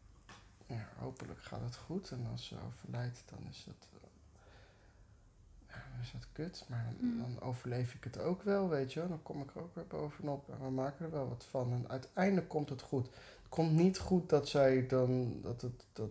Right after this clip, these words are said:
Speaker 1: dat iemand beter wordt of
Speaker 2: Ja.
Speaker 1: dat je, dat iemand, een vriend of je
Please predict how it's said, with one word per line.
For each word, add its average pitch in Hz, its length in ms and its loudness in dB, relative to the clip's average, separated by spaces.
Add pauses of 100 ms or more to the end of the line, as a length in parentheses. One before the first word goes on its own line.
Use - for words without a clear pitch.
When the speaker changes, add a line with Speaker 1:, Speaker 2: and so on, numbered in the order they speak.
(160)
Speaker 1:
dat 120 200 -6
iemand 113 300 0
beter 185 380 6
wordt 185 340 6
of 127 160 -4
Speaker 2:
Ja. 240 60 6
Speaker 1:
dat - 140 8
je, - 400 -4
dat - 160 -6
iemand, 113 340 -2
een 107 80 -8
vriend 135 400 -6
of 127 140 -10
je 107 120 -10